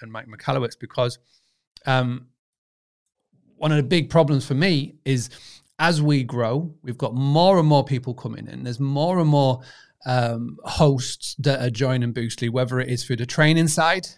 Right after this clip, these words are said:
in the academy, whether it's the content creation side in Boostly Content Creator, whether it's the website, or now the books. And so having all of these things going on and, um, having all these members of staff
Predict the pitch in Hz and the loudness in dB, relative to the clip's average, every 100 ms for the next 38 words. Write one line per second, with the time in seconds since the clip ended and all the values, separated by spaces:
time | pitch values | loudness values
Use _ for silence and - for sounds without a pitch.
0 | _ 127 127 127 139 139 151 170 151 _ | _ -8 -6 -4 -2 0 0 0 -6 _
1 | _ - 147 147 139 - - 147 147 123 | _ 2 4 4 0 -4 0 2 0 -2
2 | 147 151 147 151 160 156 156 127 131 123 | 0 2 2 -2 0 0 0 -2 -2 -6
3 | 120 135 127 127 120 127 135 160 156 _ | -4 -4 -4 -6 -4 -2 -2 -4 -8 _
4 | _ _ - - 143 131 - 117 127 127 | _ _ -16 -2 0 0 -4 -2 -2 -2
5 | - 156 175 - - 131 147 139 135 135 | 2 2 2 -4 -6 0 2 4 2 0
6 | 139 127 135 - - - _ _ _ _ | -2 -4 -6 -8 -14 -14 _ _ _ _
7 | _ _ - - 147 139 156 143 139 - | _ _ -18 -2 0 2 4 4 2 -4
8 | - - - - - _ _ _ - 170 | -18 -18 -20 -20 -20 _ _ _ 0 2
9 | 170 156 185 185 180 147 160 143 135 127 | 4 6 6 6 4 4 4 4 4 4
10 | 139 147 117 131 _ _ 139 131 127 123 | 6 4 2 -6 _ _ -2 0 0 -2
11 | - - 131 123 123 123 - _ - 143 | -6 -4 0 0 -2 -6 -14 _ -2 2
12 | 147 160 165 143 143 127 113 - 160 131 | 4 6 6 6 4 2 -2 -4 -2 -2
13 | - | -4